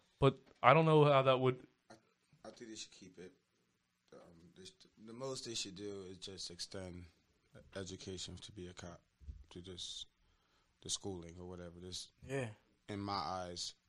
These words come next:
Speaker 2: it teaches you to be more of a person and, and let you see other cops that is good, if you make sense. Like, last, last, sometimes when you do something for so long with somebody, you build a chemistry. So if you can see a good cop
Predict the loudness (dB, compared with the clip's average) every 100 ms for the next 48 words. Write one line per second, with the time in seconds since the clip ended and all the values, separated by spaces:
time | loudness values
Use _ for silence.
0 | -20 -20 -10 -10 -8 -8 -2 -2 -2 -10
1 | -10 -12 -12 -10 -8 -6 -6 -6 -4 -4
2 | -4 -8 -8 -10 -10 -12 -12 -14 -14 -8
3 | -6 -6 -8 -8 -8 -8 -14 -20 _ _
4 | -10 -6 -6 -8 -10 -8 -10 -12 -14 -12
5 | -12 -14 -18 -20 _ _ -6 -4 -4 -6
6 | -8 -14 -16 -12 -10 -8 -8 -8 -10 -10
7 | -10 -14 -16 -18 -18 -12 -10 -8 -6 -6
8 | -6 -8 -6 -6 -4 -6 -6 -6 -4 -2
9 | -4 -6 -10 -6 -4 -4 -6 -8 -10 -8
10 | -8 -10 -12 -16 -18 -18 -18 -16 -16 -14
11 | -16 -8 -8 -6 -8 -10 -14 -20 _ _
12 | _ _ _ -8 -6 -6 -4 -4 -6 -10
13 | -14 -12 -6 -4 -4 -8 -10 -8 -6 -6